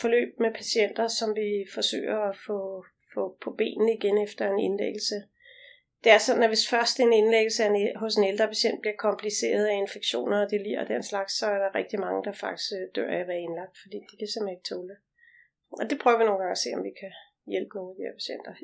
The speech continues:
igennem. Jeg tror også, man vil blive overrasket over, hvor akut vores arbejde er på sengeafdelingen også. Det er ikke sådan, vi har ikke ret mange patienter, der er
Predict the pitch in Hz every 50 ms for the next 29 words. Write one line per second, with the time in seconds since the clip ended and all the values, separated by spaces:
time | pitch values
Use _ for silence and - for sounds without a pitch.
0 | - - - - - - 170 _ _ _ _ _ _ _ _ _ _ _ _ _
1 | _ _ _ _ _ _ _ _ - _ _ _ - 220 220 - 269 285 277 277
2 | - 302 277 240 247 247 233 - 247 240 - - - 233 269 277 269 233 220 214
3 | - - 226 214 220 233 240 233 233 226 220 - - - - 208 214 214 214 202
4 | 196 190 190 - - - - 269 269 - - 262 247 208 180 - 135 - 190 208
5 | 247 254 226 190 185 190 202 214 - - 214 190 196 233 233 220 208 208 226 202
6 | 185 196 190 190 190 185 196 196 - - - _ _ _ - - 180 202 226 226
7 | - - 262 254 233 233 226 226 214 214 233 247 - - 208 208 - 220 208 196
8 | 220 214 - 226 - - 214 214 - 220 220 - 202 185 180 -